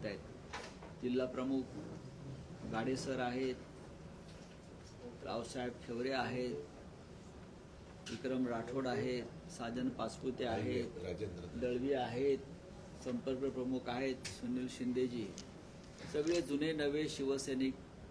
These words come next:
Speaker 1: असं एक वेगळा प्रवाह त्या जिल्ह्यामध्ये आता सुरू होतो. निवडणुका आता कोणत्याही नाही आहेत आणि शिवसेना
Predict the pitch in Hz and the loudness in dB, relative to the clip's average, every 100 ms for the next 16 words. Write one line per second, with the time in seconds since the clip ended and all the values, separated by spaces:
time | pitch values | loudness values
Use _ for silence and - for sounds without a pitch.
0 | - - - - - 139 135 - - 131 | -2 -2 -2 -4 0 2 2 2 0 2
1 | 135 - - 131 131 147 143 117 123 135 | 2 0 -2 2 4 4 2 2 2 2
2 | 143 135 127 120 120 120 123 113 113 107 | 2 0 2 2 2 2 2 2 0 -2
3 | 110 101 - - - 120 120 - - - | -2 -2 -4 -8 -2 -2 -2 -4 -8 -8
4 | - - - - - - - - - - | -12 -14 -14 -14 -14 -14 -14 -14 -14 -14
5 | - - 117 127 147 143 131 143 135 143 | -14 -4 2 4 4 4 4 4 2 2
6 | 135 120 147 151 123 - - - - - | 4 4 6 6 4 2 -4 -6 -8 -8
7 | 110 107 107 110 - - - - - - | -8 -8 -8 -10 -10 -10 -10 -10 -12 -14
8 | - - - - 117 143 - - 143 135 | -14 -12 -12 -6 -2 -2 0 4 4 4
9 | 147 143 151 - | 2 2 2 2